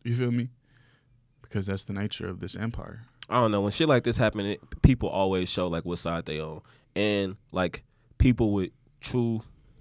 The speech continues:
Speaker 2: that, like, really try to stay true to radical politics always get made to look out like
Speaker 1: We're the quote-unquote wild ones.
Speaker 2: Or, like, pessimists. It's like, no, being a pessimist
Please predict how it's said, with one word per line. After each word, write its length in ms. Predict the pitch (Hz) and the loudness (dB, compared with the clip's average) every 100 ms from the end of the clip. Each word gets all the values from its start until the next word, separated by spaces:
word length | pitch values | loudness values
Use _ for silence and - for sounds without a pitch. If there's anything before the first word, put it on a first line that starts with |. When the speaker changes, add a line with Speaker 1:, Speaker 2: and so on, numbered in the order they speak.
| - | 0
Speaker 2:
that, 140 | 101 | 2
like, 160 | 98 92 | 2 2
really 200 | 107 107 | 2 2
try 160 | - 101 | 2 0
to 60 | |
stay 160 | 98 95 | 2 -2
true 160 | - 107 | 0 -2
to 80 | |
radical 320 | 98 95 - 92 | 2 0 0 2
politics 560 | 98 98 - 95 - - - _ - | 4 2 0 -4 -6 -18 -20 _ -2
always 340 | 101 101 101 | 2 2 2
get 140 | 98 | 0
made 280 | 98 98 95 | 0 0 0
to 80 | 104 | -2
look 180 | 92 87 | -2 0
out 160 | 90 85 | -2 -2
like 300 | 82 80 - _ _ - | -4 -8 -16 _ _ -8
Speaker 1:
We're 120 | 107 | -6
the 140 | 95 - _ _ _ | -6 -14 _ _ _
quote-unquote 560 | - 110 104 95 104 98 | 2 2 2 -2 -4 -2
wild 360 | 104 101 101 101 | 2 2 0 -4
ones. 360 | 101 98 98 | -6 -8 0
Speaker 2:
Or, 140 | 110 131 | 6 8
like, 220 | 127 104 | 8 10
pessimists. 460 | 131 123 110 98 110 | 10 10 4 0 2
It's 120 | 113 | 2
like, 140 | 104 101 | 4 4
no, 180 | 104 | 4
being 240 | 90 117 120 | 4 4 4
a 40 | |
pessimist 640 | - 117 117 110 107 107 | 6 4 4 2 0 -2